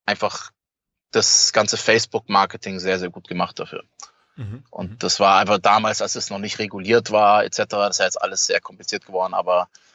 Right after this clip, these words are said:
Speaker 1: haben da einfach einen Freundespool aufgebaut, haben unsere Freunde gebeten, die Leute einzuladen und haben da ganz, ganz klassisches Facebook, Facebook-Propaganda gemacht für die Partys.
Speaker 2: Okay. Und auf den Partys selber habt ihr dann eure Marke inszeniert? Das wollt ihr noch? Also, habt ihr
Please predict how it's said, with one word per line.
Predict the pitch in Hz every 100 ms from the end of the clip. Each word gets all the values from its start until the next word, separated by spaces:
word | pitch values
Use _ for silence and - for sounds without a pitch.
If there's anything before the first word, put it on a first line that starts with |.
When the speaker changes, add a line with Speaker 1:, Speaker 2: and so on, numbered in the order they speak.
| _
Speaker 1:
haben | 101 98
da | 98
einfach | 104 98
einen | 98 90 87 82 -
Freundespool | - - 110 117 - - 104 104
aufgebaut, | 101 104 - 104 104 107 -
haben | 95 95
unsere | 95 90
Freunde | - 98 104
gebeten, | 101 98 104 98 98
die | 95
Leute | 95 104 104
einzuladen | 104 - 95 95
und | 92
haben | 95 95
da | 92 92 - _ _ _
ganz, | - 104
ganz | - 95 -
klassisches | 101 95 - - 90 - - -
Facebook, | 90 90 - 87 _
Facebook-Propaganda | - - 107 - 95 - 85 92 87 90 90 85 - _ _
gemacht | - 95 -
für | -
die | -
Partys. | - 92 - - - _ _ _
Speaker 2:
Okay. | 139 123 117 - _ _
Und | 143
auf | 135
den | 160
Partys | 120 147 156
selber | 131 151
habt | 170
ihr | 160
dann | 143
eure | 143 139
Marke | 123 143 180
inszeniert? | 156 - 135 170 160 156
Das | 147 135
wollt | 135
ihr |
noch? | 143 160
Also, | 139 127 123 117 _ _ _ _ - -
habt | 156 151
ihr | 143